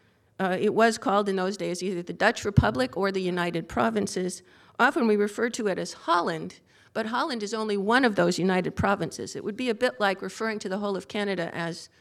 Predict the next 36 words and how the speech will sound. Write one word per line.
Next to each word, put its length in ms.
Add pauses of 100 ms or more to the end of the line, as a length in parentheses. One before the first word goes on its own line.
(180)
Ontario, 720 (800)
which 180
I 80
don't 260
think 200
the 80
people 480 (200)
in 120
the 80
West 320
would 120
like 240
very 200
much. 360 (960)
But 160
that's 240
what 140
we 80
do 200
when 160
we 80
call 340 (160)
the 100
Dutch 240
Republic 440
Holland. 340 (200)
And 140
the 80
Dutch 240
Republic 460
is 120
also 280
not 220
a 40
republic 520
anymore. 540